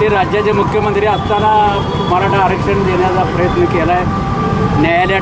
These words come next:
टिकलं न टिकलं काही अडचण आपण समजू शकतो, पण, अ, माझी माहिती म्हणून मी सांगतो की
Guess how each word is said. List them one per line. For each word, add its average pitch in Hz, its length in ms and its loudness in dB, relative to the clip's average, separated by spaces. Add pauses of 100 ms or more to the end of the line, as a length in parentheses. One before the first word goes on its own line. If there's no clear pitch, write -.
टिकलं 175 340 -2
न 190 100 0
टिकलं 180 360 -2
काही 185 180 -2
अडचण 180 360 -2
आपण 180 280 0
समजू 180 320 0
शकतो, - 560 -4 (1900)
पण, 190 180 2
अ, 185 320 0 (1160)
माझी 170 300 0
माहिती 208 320 0
म्हणून 202 240 0
मी 202 300 2 (520)
सांगतो 190 480 2 (1500)
की 381 300 0